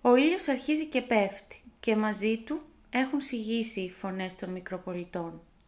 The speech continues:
Ακούγονται τουρίστες σε διάφορες γλώσσες να διασχίζουν την πλατεία και κόσμος που ψωνίζει από τα εμπορικά καταστήματα. Ακούγονται γέλια και χαλαρές συζητήσεις.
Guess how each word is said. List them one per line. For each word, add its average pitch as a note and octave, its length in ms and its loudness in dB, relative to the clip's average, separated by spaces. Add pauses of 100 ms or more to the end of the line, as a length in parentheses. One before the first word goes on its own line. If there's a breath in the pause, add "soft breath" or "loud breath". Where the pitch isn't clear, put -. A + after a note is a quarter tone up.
(840)
Ακούγονται A#3 500 2
τουρίστες A#3 560 0
σε A#3 100 -2
διάφορες G#3+ 560 2
γλώσσες F#3 500 -2
να B3+ 160 2
διασχίζουν G#3+ 560 -2
την A3+ 100 -4
πλατεία F#3+ 680 -2
και A#3 140 -2
κόσμος C4 440 2
που - 140 -14
ψωνίζει A3+ 520 0
από D4+ 180 -2
τα A3 120 -2
εμπορικά G3+ 420 -2
καταστήματα. A3 840 -6 (1040 soft breath)
Ακούγονται B3+ 500 2
γέλια A3+ 480 2
και D#4 160 -6
χαλαρές B3+ 460 0
συζητήσεις. C4+ 840 -4